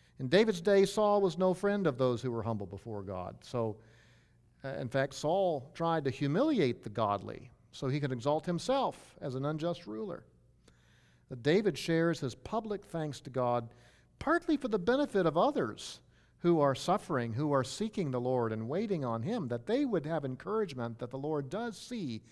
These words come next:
and hear and act. Come with me now to verse three in the last part of this call to praise. Here is now the call to believers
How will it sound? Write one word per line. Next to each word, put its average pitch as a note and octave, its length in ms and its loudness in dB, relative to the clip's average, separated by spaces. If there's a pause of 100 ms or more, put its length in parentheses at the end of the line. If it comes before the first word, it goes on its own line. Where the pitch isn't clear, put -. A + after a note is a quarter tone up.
(180)
and B2+ 200 -6
hear C#3 500 -2 (380)
and A2 240 -10
act. - 380 -16 (3500)
Come C#3+ 140 -4
with B2 160 -4
me B2 100 0
now A2+ 180 0
to G#2 60 -4
verse G2+ 300 -6
three G#2+ 480 -4 (560)
in G#2+ 100 -10
the F#2+ 160 -8 (140)
last A#2 340 -4
part A2 220 -2
of G2 80 -10
this G2+ 180 -8
call G#2+ 260 -4
to G2+ 60 -8
praise. A2 640 -4 (960)
Here E3 200 2
is C3+ 200 -2
now B2 240 2
the B2+ 80 0
call C#3 300 0
to D#3 80 0
believers C3+ 760 0